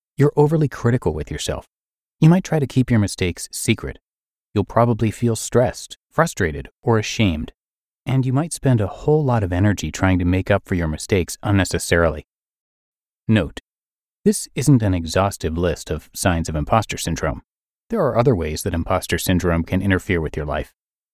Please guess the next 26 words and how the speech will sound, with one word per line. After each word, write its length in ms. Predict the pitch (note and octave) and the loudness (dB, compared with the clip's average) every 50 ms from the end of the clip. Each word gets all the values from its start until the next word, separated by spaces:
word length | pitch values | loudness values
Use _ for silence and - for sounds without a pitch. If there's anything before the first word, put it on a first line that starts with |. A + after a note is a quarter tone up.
| _ _ _ | _ _ _
and 140 | - D#3+ D3 | 2 2 4
you 80 | C#3+ C#3+ | 6 6
won't 180 | D3+ D#3 D#3 | 4 4 4
necessarily 640 | C#3 B2 - - A2+ - - A2+ G#2+ G2+ G2 F#2+ E2+ | 2 0 0 -2 -2 0 0 2 2 2 2 0 0
experience 680 | E2+ - - - - - A2+ A2 G#2+ F#2 F2 E2+ - F#2+ | -2 -4 -6 -8 -2 2 4 4 6 6 4 4 4 2
all 160 | F2 F2 F2+ | 2 2 2
of 80 | E2 | 0
the 80 | E2 E2 | -4 -4
signs 340 | - - F2 E2 D#2+ - D#2+ | 0 0 0 2 0 -2 -2
I've 80 | D#2+ | 0
mentioned 380 | F#2 G#2+ A#2 A2+ - D#2+ D2 D#2 | 4 4 4 4 2 0 -2 0
either. 280 | F2+ F#2 D#2+ - - - _ _ _ _ _ _ _ _ _ _ _ _ _ - | 0 0 0 -2 -6 -8 _ _ _ _ _ _ _ _ _ _ _ _ _ 2
The 120 | C#3 D3 | 4 6
main 400 | D3+ D3+ E3+ G#3 A3 A3 G3 F3 | 6 6 6 4 4 4 4 2
key 240 | - - C#3 C3+ C3+ | 2 0 0 2 2
sign 320 | B2 - - G#2 G2+ G2+ G2 | 0 0 2 2 4 4 2
of 80 | F2 | 2
imposter 440 | F2 E2+ - - F2+ E2+ - - F2+ | 0 -2 -2 -2 -2 -2 -2 -2 -4
syndrome 480 | - - - F2 E2+ F2+ F2 F2 F#2 G2+ | -2 0 0 0 2 2 2 2 2 0
is 180 | G#2 G2+ - | -2 -2 -4
that 120 | - B2 C3 | -4 -2 -2
you 100 | B2+ A#2+ | -2 -4
feel 280 | - - E3 E3 E3 | -4 -4 -4 -2 0
like 180 | E3 C#3 B2+ - | 0 0 0 2
an 80 | B2 | 2
imposter 580 | A2+ G#2 - - G2+ G2+ G2 - - G2+ F#2 | 2 2 2 2 2 2 2 2 0 0 0